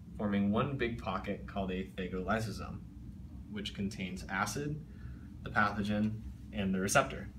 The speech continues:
The acid dissolves the receptor and the pathogen, and the macrophage is free to move on and find more L D Ls or bacteria. Once everything is digested by the acid,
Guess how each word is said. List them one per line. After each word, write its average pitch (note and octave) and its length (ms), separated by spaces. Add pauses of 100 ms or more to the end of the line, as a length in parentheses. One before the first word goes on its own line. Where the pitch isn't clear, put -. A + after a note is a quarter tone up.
(1160)
The - 140
acid A2+ 400
dissolves A2+ 520
the D3+ 100
receptor G2+ 680
and C3+ 180
the D3+ 60
pathogen, F#2 560 (1120)
and G2+ 100
the G#2 60
macrophage G2+ 560
is G2 120
free G2+ 200
to F#2+ 80
move F#2+ 240
on F#2 420
and F#2+ 460 (200)
find F#2+ 220
more F2+ 300
L F#2+ 160
D F#2 100
Ls F2+ 340
or F#3 120
bacteria. - 560 (1400)
Once B2 220
everything B2+ 420
is G#2+ 100
digested G2 600
by - 120
the E2+ 120
acid, A2+ 540